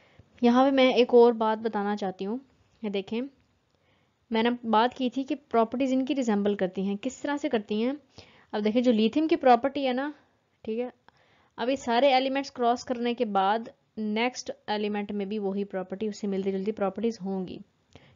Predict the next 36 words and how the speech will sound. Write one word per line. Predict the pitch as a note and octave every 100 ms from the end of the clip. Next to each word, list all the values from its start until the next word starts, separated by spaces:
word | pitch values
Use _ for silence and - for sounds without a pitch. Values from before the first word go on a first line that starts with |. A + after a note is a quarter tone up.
| -
किस | B3+ -
तरह | B3
से? | A#3 B3 C#4+ - _ _ -
यानी | A#3 A#3+ B3+
कि |
लिथियम | A#3+ A3+ A3 C4+ C4+
के | C4
बाद | G#3 G3+ G3 F3+ - _ _ _ _ _ _
अगर | A#3+ A#3+
हम | B3 A#3 A3+ - _ -
काउंटिंग | A#3+ A#3+ A#3+ D4
स्टार्ट | - A3 G#3+ -
करें | G#3+ A3+
एलिमेंट्स | G#3 G3+ G3+ G#3
की, | C4
तो | C4 -
एट्थ | B3+ C#4+ D4 -
एलिमेंट | A3 A3 A3+
की | - A3+
भी | A3+
वही | A3 B3
प्रॉपर्टी | B3 A3 A3+ A#3
होगी | G#3 G3+
जो | A3+
लिथियम | A#3+ G3+ G3+ G#3+
की | G3+
होगी। | G3 G3 A3
किस | B3
तरह | A#3 A#3+
से? | B3
लिथियम | G#3+ A3+ A#3+
के |
बाद | A#3 A3
ये | A3+
वन | G#3 G3+ B3
है, | C4+ C#4